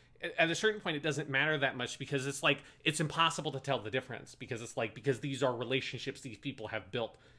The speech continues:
in this digital space, and that is as those relationships, whether it's through a virtual medium or the actual physical medium, are just as real, right? Like, uh, Hiruto's relationship with the other members of the Build Divers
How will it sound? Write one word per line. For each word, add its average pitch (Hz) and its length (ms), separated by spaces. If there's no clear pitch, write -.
in 127 120
this 113 140
digital 107 320
space, - 440
and 123 120
that 117 120
is 110 140
as 117 480
those 147 480
relationships, 127 880
whether 127 280
it's 120 140
through 131 240
a 113 120
virtual 143 380
medium 120 540
or 120 200
the 113 320
actual 123 360
physical 156 440
medium, 104 480
are 117 320
just - 300
as 107 140
real, 107 340
right? 110 240
Like, 107 160
uh, 147 40
Hiruto's 147 420
relationship 120 680
with 117 260
the 120 120
other 117 180
members 113 300
of 95 100
the 98 60
Build 120 220
Divers 98 420